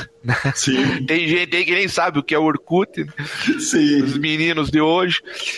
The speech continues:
Speaker 1: E aí a gente começou a fazer contatos e, e eu comecei a tentar descobrir como é que era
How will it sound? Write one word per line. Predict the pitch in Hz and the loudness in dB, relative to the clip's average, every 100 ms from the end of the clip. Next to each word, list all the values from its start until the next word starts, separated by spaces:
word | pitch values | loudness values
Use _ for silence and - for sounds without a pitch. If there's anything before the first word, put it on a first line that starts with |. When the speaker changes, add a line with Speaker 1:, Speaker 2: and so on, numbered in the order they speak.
| - - | -10 -2
Speaker 1:
E | 165 175 | 0 2
aí | 202 208 202 | 2 2 0
a | |
gente | 196 - | 0 -4
começou | - 269 - - | -4 -4 0 -2
a | - - | -4 -10
fazer | - 262 | -4 -2
contatos | 254 285 311 214 233 254 254 185 147 | 0 0 0 0 0 -2 0 0 0
e, | 156 - | -2 -2
e | 160 165 | 0 0
eu | 170 _ - | -2 _ -8
comecei | 180 170 180 | -4 0 0
a | 170 - _ - - | -2 -8 _ -20 -12
tentar | - 180 170 | -4 -2 -2
descobrir | 160 - 175 160 | -4 -4 -2 -4
como | - 185 | -4 -6
é | |
que | 208 269 | -4 -2
era | 233 202 220 208 170 139 | 0 0 0 0 0 -2